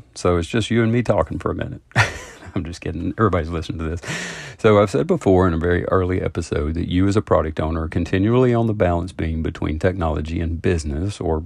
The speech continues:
for the customer, right? So with that said, you know, as part of your journey that many technical folks are, well, technical folks are technical, right?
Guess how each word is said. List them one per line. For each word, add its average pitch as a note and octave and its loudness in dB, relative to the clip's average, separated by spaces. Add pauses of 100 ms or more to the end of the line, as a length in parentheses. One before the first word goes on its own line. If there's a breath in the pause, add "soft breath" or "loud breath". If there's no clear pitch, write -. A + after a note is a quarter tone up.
(120)
for - -10
the F#2 -2
customer, - -4 (140)
right? F2 -4
So D#2+ -4
with D#2+ -2
that E2+ -4
said, F2+ 2
you F2+ 0
know, D#2+ 0
as D#2 -4
part D2+ 0
of D2+ -2
your D2 -2
journey E2+ 0
that D2+ -6
many E2 -4
technical - -4
folks - -8
are, D#2 -2
well, E2 -6 (640 loud breath)
technical D#2+ 0
folks D#2+ -2
are - -10
technical, - -4 (220)
right? D#2+ -2